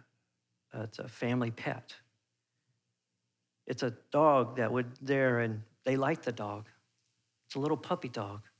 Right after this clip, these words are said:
They want the dog around. They like him. It's an endearing term. And so Jesus used this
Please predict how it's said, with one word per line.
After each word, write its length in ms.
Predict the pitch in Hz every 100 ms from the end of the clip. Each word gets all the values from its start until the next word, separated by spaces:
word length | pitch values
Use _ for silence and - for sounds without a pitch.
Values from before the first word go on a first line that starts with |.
| _ _ _ _ _ _
They 100 | 139
want 280 | 127 151 175
the 100 | 131
dog 300 | 120 113 113
around. 460 | 107 107 110 110 113 _ _ -
They 140 | 135
like 340 | 127 131 139 -
him. 120 | 131 - _ _ _ _ _ _ _ _ _ _ _ _ _ _ -
It's 60 |
an 100 | 127
endearing 460 | 127 117 123 123 117
term. 460 | - 117 110 101 - _ _ _ _ _ _ _ _ _ _ _ _ _ _ _ _ _ _ _ _ _ _ _ _ _ _ -
And 80 | 127
so 400 | - 135 131 117 - _ _ _ _ _ _ _ -
Jesus 460 | 143 160 147 123
used 340 | 147 175 143 113
this 220 | 120 -